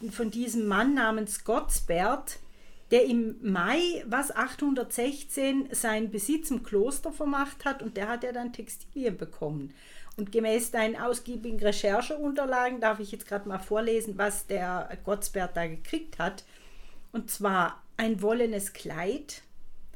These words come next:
zwei leinene Kleider, sechs Fußbekleidungen. Also da kann man sich jetzt fragen, ob's drei Paar Socken oder...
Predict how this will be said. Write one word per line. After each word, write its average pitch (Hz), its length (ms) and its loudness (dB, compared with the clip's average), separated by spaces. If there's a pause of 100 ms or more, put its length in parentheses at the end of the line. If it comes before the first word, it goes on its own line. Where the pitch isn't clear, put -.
(400)
zwei 202 320 0
leinene 208 720 0
Kleider, 254 720 0 (760)
sechs - 460 2
Fußbekleidungen. 277 1400 0 (1120)
Also 202 140 -8
da 202 80 -6
kann 208 160 -6
man 214 100 -4
sich 202 140 -8
jetzt 208 160 -8
fragen, 196 400 -6
ob's - 300 -16
drei 160 340 -6
Paar 226 420 -8
Socken 220 560 -8
oder... 185 600 -10